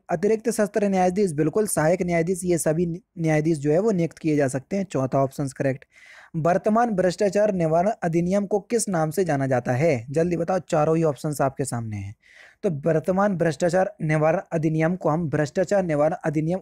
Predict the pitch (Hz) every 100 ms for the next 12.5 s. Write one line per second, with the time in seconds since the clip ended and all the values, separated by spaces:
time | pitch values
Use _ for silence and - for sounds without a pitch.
0 | - 170 170 - 147 151 156 180 165 143
1 | 139 143 127 127 151 156 214 - - -
2 | _ 196 175 190 165 139 - 175 151 127
3 | - 135 151 139 - - 127 113 120 113
4 | 120 _ - - - 156 180 - 208 214
5 | 220 180 156 160 196 - 165 170 180 190
6 | 175 156 139 175 165 123 156 156 120 107
7 | _ _ _ _ _ _ _ _ _ _
8 | _ _ _ _ 180 165 214 202 160 147
9 | - 190 196 165 196 - _ _ - 156
10 | 202 - - 208 233 127 135 190 - 196
11 | 135 123 120 110 - 165 156 151 156 196
12 | 147 - 160 151 135